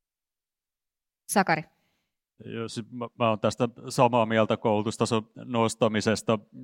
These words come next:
Speaker 2: Tässähän on nyt nähty se, että peruskoulutasolla siellä on tehty asioita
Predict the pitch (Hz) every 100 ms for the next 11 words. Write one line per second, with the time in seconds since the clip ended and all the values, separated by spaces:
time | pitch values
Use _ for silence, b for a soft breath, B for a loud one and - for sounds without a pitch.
0 | - - 117 139 117 120 120 113 131 120
1 | 120 123 113 117 107 _ - _ _ _
2 | _ - 120 120 - 113 104 110 120 113
3 | 135 131 113 110 107 117 117 117 104 107